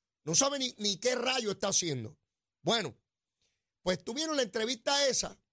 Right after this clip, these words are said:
y lo tiene que cargar como el bacalao de la emulsión de Scott. ¿Usted se acuerda que aparece un jíbaro cargando un pescado? Pues así está ella, cargando ese pájaro. Porque él no se,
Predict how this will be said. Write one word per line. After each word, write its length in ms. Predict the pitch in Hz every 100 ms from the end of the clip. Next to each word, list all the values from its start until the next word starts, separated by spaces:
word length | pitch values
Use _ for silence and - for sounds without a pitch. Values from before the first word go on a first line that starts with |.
| _ _ _ _
y 160 | 220
lo 200 | 220 202
tiene 320 | - 269 302 294
que 180 | 262
cargar 640 | - 214 190 214 226 170 - _ _ _ _
como 300 | - 208 208
el 80 | 202
bacalao 440 | 180 190 196 208 277
de 140 | 294
la 60 | 277
emulsión 420 | 262 226 269 277
de 100 | 262
Scott. 300 | - 285 196
¿Usted 160 | 160
se 100 | 208
acuerda 300 | 269 285 277
que 80 | 202
aparece 240 | 180 202 262
un 100 | 233
jíbaro 340 | 254 262 214
cargando 380 | 214 202 254 247
un 80 | 220
pescado? 560 | 226 - 294 247 - _ _ _ _
Pues 140 | 170
así 140 | 180
está 280 | 240 285 254
ella, 280 | 175 143 -
cargando 400 | 190 190 233 277
ese 200 | - 277
pájaro. 480 | 277 330 339 262 - _ _ _ _ _ _
Porque 180 | 147 202
él 80 |
no 120 | 247 247
se, 140 | 254